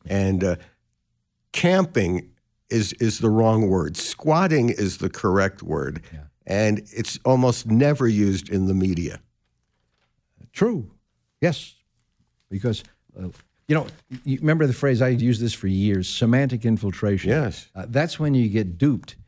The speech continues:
Speaker 2: into using the other side's
Speaker 1: Right.
Speaker 2: carefully crafted language, whether it has to do with gender identity or, or whatever you, you want to do. You have to be careful not to be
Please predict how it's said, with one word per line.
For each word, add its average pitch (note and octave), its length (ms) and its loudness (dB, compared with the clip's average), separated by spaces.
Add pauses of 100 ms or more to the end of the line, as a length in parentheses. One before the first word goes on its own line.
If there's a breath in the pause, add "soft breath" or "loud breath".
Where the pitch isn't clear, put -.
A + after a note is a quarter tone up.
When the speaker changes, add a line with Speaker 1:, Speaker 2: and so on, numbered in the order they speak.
(160)
Speaker 2:
into G#2+ 260 -2
using A2 560 0
the A2 180 0
other B2+ 360 2
side's G#2 380 0
Speaker 1:
Right. D3 440 0
Speaker 2:
carefully C3 520 0
crafted G#2+ 680 -2 (180 soft breath)
language, G2 720 -2 (300)
whether G2 320 0
it F2+ 60 -4
has F#2 200 -4
to F#2+ 100 -6
do F2 120 -2
with E2+ 140 -4
gender C3+ 420 0
identity A#2 440 0
or, G2+ 160 0
or G#2+ 180 -2
whatever A#2 320 2
you, G#2+ 160 2
you G#2+ 220 -2
want G#2 160 0
to G2+ 40 0
do. F#2+ 180 -2 (240 loud breath)
You C3+ 60 2
have C#3 100 0
to D3 80 -4
be B2+ 100 2
careful C3+ 400 -2
not B2 240 0
to B2 80 -4
be A2 220 0